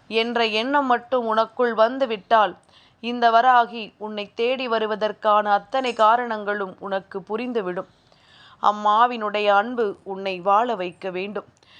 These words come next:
இந்த தாயானவளினுடைய அன்பு இந்த வாழ்க்கையில் உனக்கு மிகப்பெரியதொரு மாற்றத்தை தர வேண்டும். நான் இருந்து உனக்கு என்ன தர நினைத்தேனோ,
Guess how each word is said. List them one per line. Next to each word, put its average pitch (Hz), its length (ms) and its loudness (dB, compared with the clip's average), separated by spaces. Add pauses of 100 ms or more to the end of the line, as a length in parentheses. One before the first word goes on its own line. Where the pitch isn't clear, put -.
(180)
இந்த 220 260 -2
தாயானவளினுடைய 220 1200 2
அன்பு 254 340 0
இந்த 220 260 -2
வாழ்க்கையில் 220 680 0
உனக்கு 202 440 -4
மிகப்பெரியதொரு 220 920 -4
மாற்றத்தை 208 680 -4
தர 202 260 0
வேண்டும். 190 400 -8 (800)
நான் 196 300 0
இருந்து 208 400 -10 (540)
உனக்கு 233 480 -6
என்ன 254 280 -4
தர 214 220 0
நினைத்தேனோ, 208 720 -10